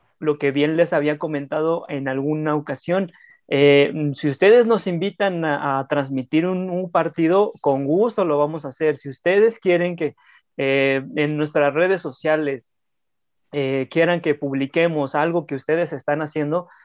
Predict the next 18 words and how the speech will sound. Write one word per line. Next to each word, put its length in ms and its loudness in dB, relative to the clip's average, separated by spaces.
nosotros 580 2
con 400 2
gusto. 600 -2
La 160 -2
verdad 320 6
es 120 -2
que 220 -2
no 220 4
nos 160 6
cuesta 280 6
nada 260 2
poner 220 0
una 180 -2
fotografía, 640 -2
una 200 -2
imagen, 420 -2
un 140 -4
video, 460 2